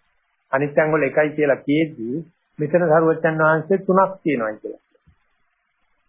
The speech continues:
ඉතින් මම උත්සාහ කරේ මේ එකයි කියන එකද ලේසි, තුනයි කියන එකද ලේසි කියනකොට වැඩේට බහපු නැති අයට නම් එකයි කියන එක ලේසි කටපාඩම් කරන්න පුළුවන් විභාගෙට යන්නත් ලේසි.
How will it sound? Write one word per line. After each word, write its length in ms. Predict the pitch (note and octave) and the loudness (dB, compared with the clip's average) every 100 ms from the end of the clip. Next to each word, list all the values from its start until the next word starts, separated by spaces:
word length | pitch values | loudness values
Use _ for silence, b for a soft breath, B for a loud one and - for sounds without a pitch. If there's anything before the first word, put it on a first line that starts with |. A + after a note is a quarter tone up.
| _ _ _ _ _ _ | _ _ _ _ _ _
ඉතින් 140 | C3+ C#3+ | -4 2
මම 200 | C#3+ D3 C3 A2+ - _ - | 2 4 2 0 -6 _ -20
උත්සාහ 340 | - C#3+ D#3+ | -2 2 2
කරේ 480 | D#3+ E3+ F#3+ A#2 C#3+ F#3+ - _ _ | 2 2 4 2 -2 -4 -12 _ _
මේ 140 | E3 D3 | -2 0
එකයි 360 | C#3 E3 F3+ F3+ | 2 2 2 2
කියන 260 | F3+ F3+ | 0 2
එකද 240 | F3+ F3+ E3+ | 2 2 2
ලේසි, 500 | D3 D3+ D#3+ E3 A3+ G#3+ - _ _ _ _ _ - | 2 0 -2 -2 -4 -4 -10 _ _ _ _ _ -2
තුනයි 280 | E3+ F#3+ G3+ | 2 4 2
කියන 200 | F3 F#3+ | 2 2
එකද 220 | F3 F3 | 4 2
ලේසි 380 | E3 D#3 D3+ C#3+ | 2 0 -2 -4
කියනකොට 440 | - B2+ A2+ G#2+ C3+ F#3+ - - _ _ _ _ _ | -6 -8 -8 -4 2 2 0 -12 _ _ _ _ _
වැඩේට 540 | C#3 C#3+ E3+ F3 F#3+ | 0 2 2 0 0
බහපු 260 | F3+ F3+ F3+ | 4 4 4
නැති 300 | E3 D#3 F#3 | 0 0 4
අයට 160 | F3+ F3+ | 4 2
නම් 180 | G3+ F#3+ | -2 -2
එකයි 280 | E3 F3 E3+ | 0 0 2
කියන 180 | F3 | 0
එක 80 | F3 | 0
ලේසි 240 | F3 E3+ F#3 | 0 0 0
කටපාඩම් 460 | E3+ E3 E3 D#3+ | 0 2 0 0
කරන්න 280 | D#3+ D#3 C#3+ | -2 -2 -2
පුළුවන් 240 | D#3+ F#3+ | 0 0
විභාගෙට 360 | E3+ D3 D#3 C#3+ | 2 2 2 0
යන්නත් 220 | C#3+ C3+ E3+ | 0 0 -2
ලේසි. 320 | A#2+ F2+ - | -4 -10 -14